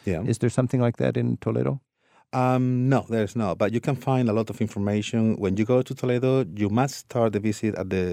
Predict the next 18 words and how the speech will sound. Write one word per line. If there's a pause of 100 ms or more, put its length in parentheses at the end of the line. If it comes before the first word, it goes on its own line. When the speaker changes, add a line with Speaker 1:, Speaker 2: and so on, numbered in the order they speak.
(140)
Speaker 1:
uh,
the
square
in
the
very
top
of
the
city,
which
is
called
the
Zoco
do
Ver
Square.